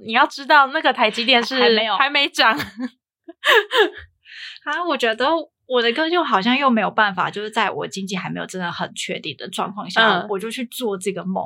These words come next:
Speaker 2: 欸。我觉得我可能还是会先稍微安分守己，就是做一个好像可以先让我有一个稳定收入，然后先让我快速存钱的一份工作。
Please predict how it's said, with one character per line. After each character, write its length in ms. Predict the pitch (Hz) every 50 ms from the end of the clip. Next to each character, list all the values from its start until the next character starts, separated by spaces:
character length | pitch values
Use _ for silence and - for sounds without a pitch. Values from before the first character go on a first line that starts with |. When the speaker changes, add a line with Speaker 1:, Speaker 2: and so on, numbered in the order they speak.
| 139 -
Speaker 2:
欸。 200 | - 80 - - _ _ _ - - - - _
我 80 | - 233
觉 100 | 226 262
得 60 | 294
我 60 | 311
可 100 | 302 -
能 80 | 220 180
还 140 | 180 185 175
是 140 | 165 - 202 196 185 180 - -
会 140 | - 233 202
先 340 | 202 - 208 190 180 185
稍 220 | 185 - 196 180 180
微 220 | 175 165 160 165 - -
安 160 | - 185 190
分 120 | 196 185
守 140 | 180 180 170
己， 160 | 160 - 147
就 100 | 139 170
是 140 | 165 170 175
做 240 | 170 - - 190 -
一 60 | -
个 320 | - - - 117 87 - - _ _ _ _ _ _ _
好 140 | - - 170
像 380 | - 208 208 208 208 175 - - _ _ _ _ _ -
可 140 | - 220
以 80 | 214 196
先 200 | 190 196 190 190
让 160 | 202 190 170
我 140 | 147 117 123
有 140 | 117 120 98
一 40 | -
个 280 | - 135 120 73 - - - - _ _ _ _ _ _
稳 220 | - 190 - 143 -
定 160 | 196 185 175
收 240 | 180 - 165 139 139
入， 180 | 156 147 - - 180
然 80 | 160
后 160 | 156 170 170
先 160 | 151 - 190 196
让 180 | 196 165 123
我 140 | 113 123 - _ _ _ - - _ _ _
快 220 | _ - - 233 196
速 160 | 190 233 220
存 240 | 196 - 202 160 139
钱 240 | - - 156 - 190
的 300 | - - 92 - - _ _ _ _ _ _ _ _ _
一 80 | _ 180
份 160 | 185 190 180
工 220 | 180 175 139 127 180
作。 160 | - - 170